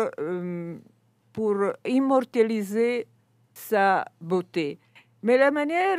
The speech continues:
où elle se met en scène, son narcissisme, n'est pas simplement un narcissisme,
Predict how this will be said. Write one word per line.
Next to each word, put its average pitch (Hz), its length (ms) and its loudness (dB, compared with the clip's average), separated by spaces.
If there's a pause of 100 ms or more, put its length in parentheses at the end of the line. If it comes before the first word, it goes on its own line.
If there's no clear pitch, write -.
(160)
où 277 380 -6
elle 226 160 2
se 247 160 -6
met 247 200 2
en 247 140 0
scène, 175 800 0
son 254 300 -2
narcissisme, 202 1080 -2 (360)
n'est 233 160 2
pas 381 320 0
simplement 208 880 -2
un 196 180 -2
narcissisme, 196 840 -4